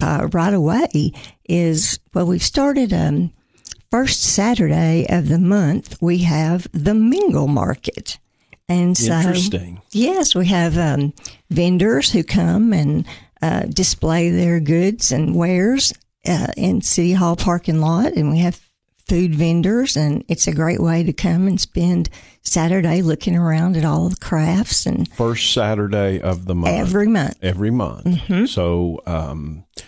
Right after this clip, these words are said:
Speaker 2: first Saturday in June, whatever that date is
Speaker 1: Yes.
Speaker 2: coming up. I don't know what it is. So
Speaker 1: I, I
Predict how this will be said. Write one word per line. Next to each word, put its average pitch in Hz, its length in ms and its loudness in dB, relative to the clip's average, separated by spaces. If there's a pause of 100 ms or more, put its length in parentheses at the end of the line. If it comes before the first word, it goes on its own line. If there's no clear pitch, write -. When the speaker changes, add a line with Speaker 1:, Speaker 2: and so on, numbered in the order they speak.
(340)
Speaker 2:
first - 260 -4
Saturday 98 440 -2
in 92 120 0
June, 98 340 -2
whatever 92 340 -2
that 95 200 -4
date 95 340 -4
is 156 60 -2
Speaker 1:
Yes. 156 380 0
Speaker 2:
coming 82 200 -2
up. 78 300 -12 (260)
I 90 120 -2
don't 107 180 0
know 117 140 0
what 113 180 0
it 107 100 0
is. 98 340 0
So - 140 -2
Speaker 1:
I, 104 260 0
I 196 80 0